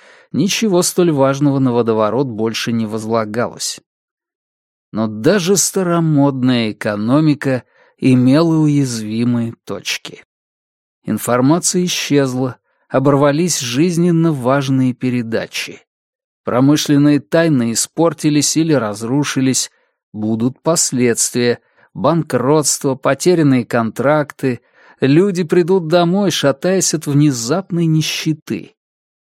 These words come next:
Домашнее насилие и уровень самоубийств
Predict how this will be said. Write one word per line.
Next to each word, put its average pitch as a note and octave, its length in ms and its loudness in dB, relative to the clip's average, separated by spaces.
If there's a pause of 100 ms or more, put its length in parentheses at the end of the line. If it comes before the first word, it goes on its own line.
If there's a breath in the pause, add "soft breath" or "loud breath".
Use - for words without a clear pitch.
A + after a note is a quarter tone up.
Домашнее F3+ 600 2
насилие F3 680 0
и A2 160 0
уровень E3 400 2
самоубийств D3 760 0